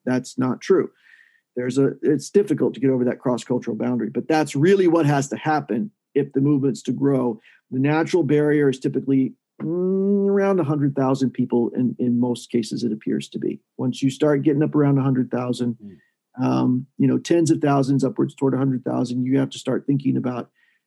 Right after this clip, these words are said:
Speaker 1: how are we gonna go to the people next door?
Speaker 2: Mm.
Speaker 1: And, and that's a,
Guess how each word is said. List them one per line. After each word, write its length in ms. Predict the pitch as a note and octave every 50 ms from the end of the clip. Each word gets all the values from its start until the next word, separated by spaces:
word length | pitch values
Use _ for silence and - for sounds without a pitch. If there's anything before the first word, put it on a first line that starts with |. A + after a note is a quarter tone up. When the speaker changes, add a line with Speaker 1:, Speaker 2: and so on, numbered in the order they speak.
| _ _ _
Speaker 1:
how 200 | - E3 D#3+ D#3
are 100 | D3+ D3+
we 120 | D3 D3
gonna 180 | C#3+ D#3+ D3 C#3
go 140 | C#3 C#3+ C3+
to 80 | C3
the 80 | A#2+ -
people 300 | - C#3 B2+ - - B2
next 280 | A#2+ A#2 - - -
door? 260 | - - - - - _ _ _ _ _ _ _ _ _ _ -
Speaker 2:
Mm. 100 | - G2+
Speaker 1:
And, 200 | C3 B2+ A#2 A2
and 160 | A2 A#2+ B2+ B2+
that's 260 | C3+ C3+ - - -
a, 220 | C3 A#2 - -